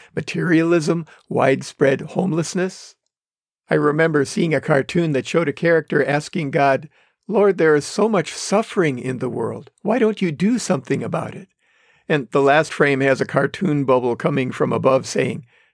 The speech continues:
"That's funny. I was just about to ask you the same thing." We prepare for Jesus' coming by being the people that we have been called, equipped, and sent to be.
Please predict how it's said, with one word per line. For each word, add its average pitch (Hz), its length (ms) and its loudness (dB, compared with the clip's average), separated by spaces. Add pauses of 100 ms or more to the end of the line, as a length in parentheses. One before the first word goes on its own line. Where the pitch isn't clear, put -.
"That's - 240 -2
funny. - 400 -4 (300)
I 175 60 4
was 165 180 2
just - 260 -2
about 147 280 2
to - 120 0
ask 147 260 0
you 170 220 2
the 131 140 -2
same 156 280 0
thing." 180 440 -4 (1040)
We 202 180 0
prepare 175 460 2
for 139 180 0
Jesus' - 460 -6
coming 135 420 -2
by 127 240 -2 (340)
being 185 360 2
the 151 80 0
people 160 340 -4
that 143 180 0
we 147 140 2
have 151 120 0
been 131 160 -2
called, 151 360 2
equipped, - 380 -4
and 139 180 -4
sent 165 340 -4
to 185 120 -6
be. 202 420 -6